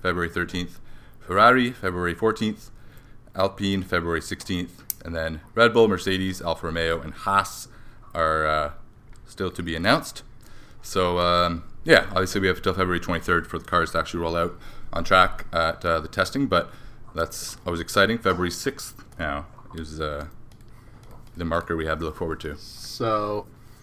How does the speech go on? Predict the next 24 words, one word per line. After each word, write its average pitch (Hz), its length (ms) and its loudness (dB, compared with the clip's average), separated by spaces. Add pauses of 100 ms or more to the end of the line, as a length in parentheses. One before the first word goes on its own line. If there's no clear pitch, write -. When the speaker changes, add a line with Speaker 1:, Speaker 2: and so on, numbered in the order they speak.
(280)
Speaker 2:
the 127 160 0
McLaren 135 680 8
date 113 360 4
was, 104 840 0 (280)
like, 101 580 0 (300)
accidentally 110 560 2
leaked 107 360 0
by 101 140 4
Lando, 98 540 0
though, 90 200 -2
wasn't 104 340 -2
it? 113 260 -2
Did 98 160 -8
you 110 80 -2
see 113 220 2
that? 117 380 4 (1300)
Speaker 1:
Well, 110 100 4
they 110 120 8
have 120 100 8
it 135 60 4
on 113 160 4
here 107 300 4
February 95 320 2
thirteenth. 90 640 -4